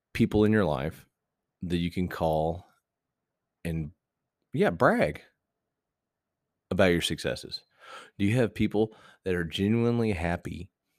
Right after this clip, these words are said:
whenever you hit home runs? Genuinely.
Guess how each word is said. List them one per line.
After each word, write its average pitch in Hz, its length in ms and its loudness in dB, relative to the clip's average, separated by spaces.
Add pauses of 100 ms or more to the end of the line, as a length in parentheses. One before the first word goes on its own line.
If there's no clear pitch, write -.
(180)
whenever 90 300 2
you 87 140 0
hit 87 200 -2
home 82 240 -4
runs? 57 300 -12 (1900)
Genuinely. 76 600 -2